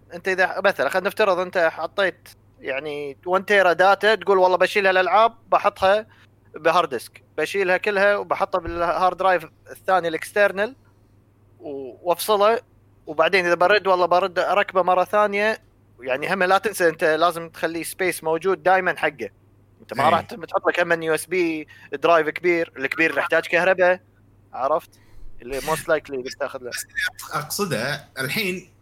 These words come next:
Speaker 2: ال-، الوان تيرا بايت اس اس دي ان في ام اي اللي هو اللي سبورتد مال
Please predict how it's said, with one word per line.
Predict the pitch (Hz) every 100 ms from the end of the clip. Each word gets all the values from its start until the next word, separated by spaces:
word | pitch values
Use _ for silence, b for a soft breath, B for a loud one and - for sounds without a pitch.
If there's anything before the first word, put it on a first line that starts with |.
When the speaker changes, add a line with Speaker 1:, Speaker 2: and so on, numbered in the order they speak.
| 113
Speaker 2:
ال-، | 120 117
الوان | 117 117 220
تيرا | - 185 175
بايت | 185 160 - -
اس | - 170
اس | 185
دي | 156 165 208 - _ _ _ _ -
ان | 147
في | 147 143
ام | 135
اي | 139 104 107 _ _
اللي | 120
هو | 117
اللي | 110 104 101
سبورتد | - 113 143 131 104 92
مال | 113 98